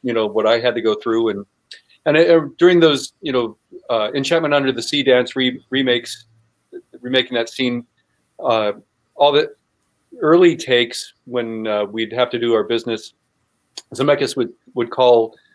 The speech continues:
uh, Crispin. <laughs> He would, <laughs> he would call me Crispin. I'm like, "What? Why is he doing that?"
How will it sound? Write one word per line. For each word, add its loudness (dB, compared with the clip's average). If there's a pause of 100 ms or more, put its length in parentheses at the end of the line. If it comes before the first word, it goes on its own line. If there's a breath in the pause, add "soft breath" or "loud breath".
(160 soft breath)
uh, -4
Crispin. -2
<laughs> -20 (200)
He -4
would, 0
<laughs> -6
he -4 (140)
would -6
call 2
me 2
Crispin. 2 (360 soft breath)
I'm -2
like, -2
"What? -2 (120)
Why 4
is -2
he 4
doing 0
that?" -4